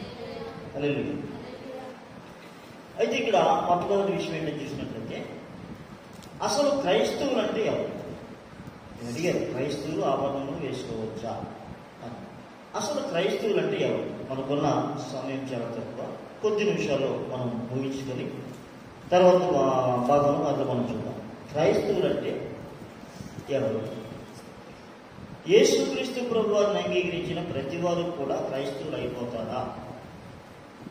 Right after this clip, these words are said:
దేవుని మందిరానికి వెళ్ళిన వారందరినీ కూడా క్రైస్తవులనే పిలవచ్చా? హల్లెలూయా. అని మొట్టమొదటి మనం తెలుసుకోవాలి.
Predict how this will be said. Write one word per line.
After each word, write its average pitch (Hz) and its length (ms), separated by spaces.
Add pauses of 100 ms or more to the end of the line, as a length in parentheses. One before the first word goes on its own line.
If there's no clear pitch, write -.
(960)
దేవుని 185 380
మందిరానికి 170 540
వెళ్ళిన 156 220
వారందరినీ 143 480
కూడా - 240
క్రైస్తవులనే 139 800
పిలవచ్చా? 127 440 (1600)
హల్లెలూయా. 131 400 (1160)
అని 208 140
మొట్టమొదటి 180 460
మనం 180 180
తెలుసుకోవాలి. 123 640